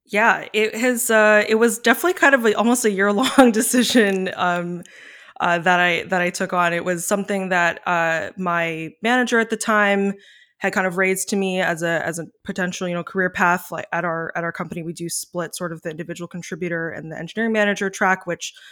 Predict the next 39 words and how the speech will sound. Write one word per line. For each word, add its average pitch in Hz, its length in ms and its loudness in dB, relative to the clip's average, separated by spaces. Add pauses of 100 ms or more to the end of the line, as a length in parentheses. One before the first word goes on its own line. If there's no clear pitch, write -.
(200)
I 196 80 -4
know 175 100 -2
quite 170 140 -4
a 170 60 -4
few 175 120 -4
companies 165 640 -6
make 170 180 -6
that 170 120 -4
distinction, 165 560 -10
which 160 160 -10
I, 156 260 -12
I 190 80 -6
think 208 160 -6
is 190 120 -2
really 165 180 -8
useful - 320 -14
'cause, - 340 -16
you 165 80 -14
know, 147 80 -14
they're, 165 200 -8
they 175 100 -4
are 165 240 -6 (400)
very 175 240 -2
different, 160 580 -8 (460)
different 202 260 -2
roles, 180 460 -2
different - 280 -10
responsibilities. 165 1160 -8 (500)
So 196 680 2
I, 208 560 4 (500)
uh, 185 460 2 (200)
you 233 120 0
know, 240 80 4
I, 220 260 6
I, 220 140 4 (100)
I'm 220 140 6
really 262 180 6
passionate 208 420 4
about, 185 200 -2